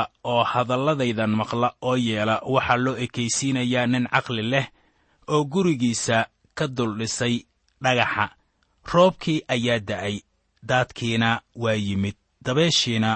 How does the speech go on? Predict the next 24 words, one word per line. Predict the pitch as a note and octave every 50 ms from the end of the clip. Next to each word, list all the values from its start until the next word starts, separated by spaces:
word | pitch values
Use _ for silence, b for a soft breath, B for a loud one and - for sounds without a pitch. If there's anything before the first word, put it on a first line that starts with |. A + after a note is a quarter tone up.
| - -
waa | - A#2+ A2+ A2
dhacday. | A2 G2+ G2+ F#2 F#2+ G2+ G#2+ G#2 G2+ F#2+ - _ _ _ _ _ _ _ _ _ _ _ _ _ - -
Wayna | D#3+ F3+ F#3 E3 D#3 D3
ku | - - F#3+
dhaceen | E3+ C#3 B2 A2+ G2 G#2 A2+ A#2+ A#2+ A#2 A#2 A2+ _ -
gurigaas. | B2 A#2 C3 B2+ B2 G#2 G#2 F#2+ F#2+ F#2 - - - - - _ _ _ _ _ _ _ _ _ _ _ - -
Ma | D#3+ F3 -
uuna | D3+ D#3+ D3 C3+ B2 A#2
dumin, | A#2 G#2+ A#2+ A2+ A2+ A2 A2+ A2 A2 - _ _ -
waayo | A#2 B2 C3 C3+ C#3 C3+ B2+ B2+ B2 A#2+ A#2+ G#2 - A#2+ C3
waxaa | C#3+ B2 - - B2+ A#2+ A#2 A#2 A#2 A#2 G#2 - _ _ _ _ _ _ _ -
laga | B2+ C3+ C#3+ F3
dul | F3 C#3+ C#3 B2 A2+ A2
dhisay | A2 G#2+ - - B2 A#2+ A#2 - - _ _ _ _ _ _ _ _ -
dhagaxa." | C#3 C#3+ C3+ B2 A2 F#2+ F#2+ G#2+ G#2 - _ _ _ _ _ _ _ _ _ _ _ _ _ _ _ _ _ -
Markii | D3+ F3 F#3+ F#3+ - - G3 F#3 F3+ E3 - -
aad | - C#3+ C#3+ C3 -
ku | - F3+ E3
tiirsan | - D3 C3 A#2+ - - D3 C#3
tahay | - A#2 G#2 A2+ A2
Masiixa, | A2+ A#2 A#2 - - C3 B2 G#2 G2 G#2 G2+ G2+ - - - _ _ _ _ _ _ _ _ _ _ _ _ _ _ _ _ - -
halkaas | D#3 E3 E3 - - D#3+ D3 D3+ D3 - -
ayaad | A#2 C3 C3 C3 B2+ B2+ A2+
aasaaskaaga | B2 B2+ B2+ - - D3+ D3 - - - - A2 G#2+ G#2 A2